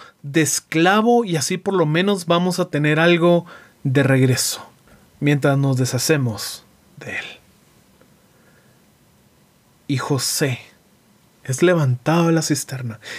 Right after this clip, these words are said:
y por la mano de sus propios hermanos, su familia, la gente con la cual él había vivido toda su vida,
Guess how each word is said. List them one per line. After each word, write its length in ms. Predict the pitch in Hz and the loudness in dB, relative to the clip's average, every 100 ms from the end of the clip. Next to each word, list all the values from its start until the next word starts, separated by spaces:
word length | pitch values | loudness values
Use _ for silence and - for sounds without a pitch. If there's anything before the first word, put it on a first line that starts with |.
| - | -8
y 120 | 175 | -6
por 380 | - - 202 220 | -6 2 4 4
la 140 | 220 190 | 4 2
mano 340 | 175 190 202 | 0 0 0
de 60 | 185 | -2
sus 280 | - 151 | -4 -8
propios 500 | - 180 180 233 214 | -4 -6 -2 -2 0
hermanos, 580 | 185 151 139 190 165 135 | -2 -2 -2 0 0 -4
su 140 | - 180 | -4 -2
familia, 560 | 170 170 226 175 131 - - - | 0 2 2 4 0 -4 -8 -4
la 120 | 165 | -2
gente 440 | - 233 226 269 | 0 2 2 -2
con 200 | - 185 | -2 0
la 140 | 156 135 | 0 -4
cual 420 | - 196 214 214 - - | -2 2 2 0 -6 -2
él 140 | 196 | 0
había 240 | 196 202 208 | 0 0 0
vivido 420 | 175 160 196 196 | 0 -2 0 -2
toda 460 | _ 233 226 254 233 | _ 2 4 4 0
su 180 | - | -2
vida, 480 | 175 208 175 120 104 | -2 0 0 -2 -8